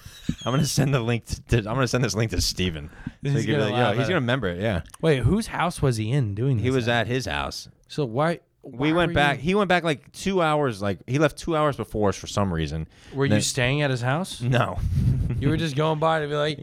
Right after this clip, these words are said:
Speaker 2: "Yo,
Speaker 1: Yeah.
Speaker 2: hey,
Speaker 1: We went to pick up,
Speaker 2: Christian!"
Speaker 1: we went to pick up something, and we, like, got there, and we're like, "Oh, fuck, he's about to fu-," and we're
Speaker 2: He's
Speaker 1: like,
Speaker 2: about to fuck.
Speaker 1: we
Speaker 2: What's
Speaker 1: see his dick. We're like, "What the fuck?" We're like,
Speaker 2: Dude,
Speaker 1: "What the fuck?"
Speaker 2: nice.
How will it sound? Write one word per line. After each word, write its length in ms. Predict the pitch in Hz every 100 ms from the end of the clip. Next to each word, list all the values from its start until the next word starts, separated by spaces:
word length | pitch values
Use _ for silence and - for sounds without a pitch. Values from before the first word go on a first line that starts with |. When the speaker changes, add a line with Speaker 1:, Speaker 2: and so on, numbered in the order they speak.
| -
Speaker 2:
"Yo, 140 | 240
Speaker 1:
Yeah. 540 | 277 320 - 320 311 - - - -
Speaker 2:
hey, 340 | 170 226 254
Speaker 1:
We 60 | 170
went 140 | 220
to 80 | 220
pick 200 | 359 370
up, 120 | 160
Speaker 2:
Christian!" 440 | 320 320 320 320 254
Speaker 1:
we 60 | 196
went 140 | 190
to 80 | 156
pick 160 | 160
up 100 | 151
something, 320 | - 131 113 98
and 80 | 98
we, 120 | 98
like, 180 | 90 90
got 220 | 117 -
there, 120 | 120
and 80 | 110
we're 60 |
like, 140 | 85 87
"Oh, 80 | 113
fuck, 220 | - 110
he's 80 | 92
about 140 | 98
to 80 | 85
fu-," 120 | 98 -
and 160 | 90
we're 60 | 87
Speaker 2:
He's 80 | 90
Speaker 1:
like, 100 | 85
Speaker 2:
about 120 | 123
to 40 | -
fuck. 260 | 175 131 - _ _ _
Speaker 1:
we 120 | 104
Speaker 2:
What's 160 | 147 147
Speaker 1:
see 100 | 139
his 160 | 123
dick. 260 | 87 101 110
We're 60 | 87
like, 140 | 85
"What 340 | 101 123 147
the 160 | - -
fuck?" 340 | - - 120
We're 140 | - 120
like, 100 | 131
Speaker 2:
Dude, 120 | 170
Speaker 1:
"What 140 | 190
the 120 | 131 247
fuck?" 140 | 113 190
Speaker 2:
nice. 520 | 196 107 - -